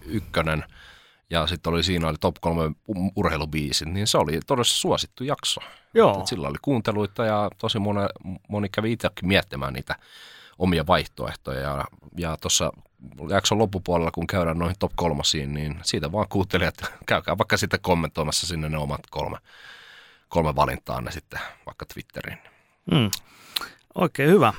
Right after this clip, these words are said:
Speaker 2: Mutta tota, jos otetaan tuo ensimmäinen, ensimmäinen V T F-aihe, niin tää nyt ei ole varsinaisesti ehkä farssi, mutta enempi mä laitoin tähän otsikoksi tällaisen, että, että tota, alasarjojen ja kuppien ylistys, mikä mulle tuli tässä mieleen viikonloppuna, niin tota,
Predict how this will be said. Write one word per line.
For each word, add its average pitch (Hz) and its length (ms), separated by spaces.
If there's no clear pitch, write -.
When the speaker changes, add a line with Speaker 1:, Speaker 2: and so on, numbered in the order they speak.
Speaker 2:
Mutta 170 220
tota, 165 380
jos 190 160
otetaan 165 220
tuo 196 100
ensimmäinen, 147 580
ensimmäinen 151 380
V 165 180
T 120 260
F-aihe, 135 360
niin 110 180
tää 151 120
nyt - 160
ei 185 40
ole 185 60
varsinaisesti 156 560
ehkä - 140
farssi, 156 540
mutta 113 340
enempi 165 240
mä 151 300
laitoin 151 280
tähän 156 180
otsikoksi 139 440
tällaisen, 120 380
että, 117 300
että 120 260
tota, 117 340
alasarjojen 151 720
ja 127 120
kuppien 135 500
ylistys, 160 680
mikä 117 200
mulle 113 260
tuli 120 180
tässä 113 220
mieleen 120 360
viikonloppuna, 110 760
niin 110 180
tota, 113 220